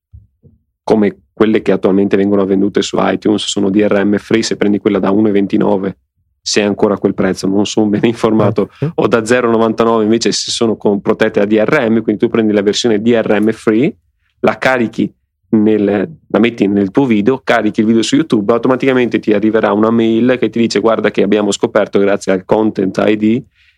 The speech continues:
Speaker 1: che è quel software che utilizza YouTube per trovare
Speaker 2: Mhm.
Speaker 1: il match fra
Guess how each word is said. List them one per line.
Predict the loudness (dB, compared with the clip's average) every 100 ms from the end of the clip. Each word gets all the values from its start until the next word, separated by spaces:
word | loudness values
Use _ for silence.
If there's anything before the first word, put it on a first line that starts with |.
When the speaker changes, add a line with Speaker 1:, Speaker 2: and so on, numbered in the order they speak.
| _ -6
Speaker 1:
che | -6
è | -4
quel | -2 -2
software | 0 -2 -2 -4 -2
che | -4
utilizza | -2 0 0 0 -2
YouTube | -2 -4 -4 -4 -2
per | -4
trovare | 0 0 2 2
Speaker 2:
Mhm. |
Speaker 1:
il | 0
match | 0 -2 -2 -10
fra | -6 -2 -2